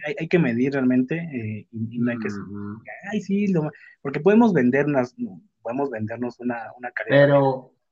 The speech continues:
Speaker 1: ¿no?
Speaker 2: pero,
Speaker 1: Realmente.
Speaker 2: pero mira, o sea, yo te digo una cosa, mira, yo, por ejemplo,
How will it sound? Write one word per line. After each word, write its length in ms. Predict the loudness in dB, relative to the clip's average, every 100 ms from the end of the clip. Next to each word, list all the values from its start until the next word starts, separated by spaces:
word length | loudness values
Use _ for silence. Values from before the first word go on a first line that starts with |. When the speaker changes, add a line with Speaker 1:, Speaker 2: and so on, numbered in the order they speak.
| _ _
Speaker 1:
¿no? 100 | -18 -18 _ _ _
Speaker 2:
pero, 220 | -2 0
Speaker 1:
Realmente. 220 | 0 -6 -2
Speaker 2:
pero 160 | 0
mira, 280 | 2 -2 -6
o 60 | -8
sea, 340 | -6 -6 -6 -6
yo 440 | 0 2 2 0 -4
te 120 | -2
digo 180 | -2 0
una 160 | -2
cosa, 320 | -4 -10 -12 -12
mira, 280 | -12 -12 -10
yo, 280 | -6 -6 -4
por 140 | -6 -6
ejemplo, 520 | -8 -10 -6 -4